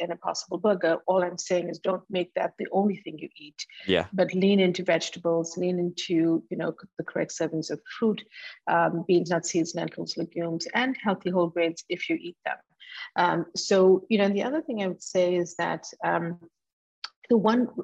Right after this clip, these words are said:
Speaker 1: remark I would make, um, is, you know, I think that when, when foods, whether it be an Impossible Burger, are, uh, go, go, are part of a fast food outlet,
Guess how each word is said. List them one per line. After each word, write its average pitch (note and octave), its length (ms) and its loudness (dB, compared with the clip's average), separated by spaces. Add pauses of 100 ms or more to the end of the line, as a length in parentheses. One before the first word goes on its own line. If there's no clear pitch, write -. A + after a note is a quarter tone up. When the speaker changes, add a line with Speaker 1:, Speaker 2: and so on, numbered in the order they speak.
Speaker 1:
remark G3 380 4
I - 60 6
would F3 180 0
make, F3 320 -2 (240)
um, F3+ 340 0 (440)
is, G#3+ 180 0
you A3 60 2
know, G#3 80 4
I F#3+ 100 2
think B3+ 320 -2
that C#4 160 2
when, F3+ 240 -2 (200)
when F#3 320 -2 (180)
foods, G3 680 -2
whether F#3 360 0
it F3 100 -4
be A3+ 100 4
an F#3+ 80 4
Impossible D#3+ 460 -2
Burger, E3 460 -4
are, D#3+ 320 2 (580)
uh, E3+ 220 -2 (240)
go, F#3+ 360 6 (100)
go, F#3+ 360 2
are F3+ 200 2
part F#3+ 340 -4
of E3+ 140 -10
a D#3+ 120 -2 (320)
fast E3 380 -2 (100)
food F3 260 0
outlet, - 440 -4